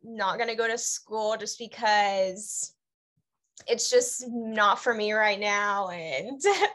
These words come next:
<laughs> I just stressing me out. And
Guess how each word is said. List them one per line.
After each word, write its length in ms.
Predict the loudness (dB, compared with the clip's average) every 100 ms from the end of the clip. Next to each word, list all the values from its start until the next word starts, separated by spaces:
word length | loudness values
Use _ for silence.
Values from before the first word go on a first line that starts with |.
| _
<laughs> 520 | -8 -8 -14 -16 -8 2
I 120 | 2
just 460 | 4 0 0 -2 0
stressing 460 | 0 0 -2 -2
me 160 | 2 2
out. 440 | 2 2 0 -2 -4
And 400 | -4 -4 -6 -10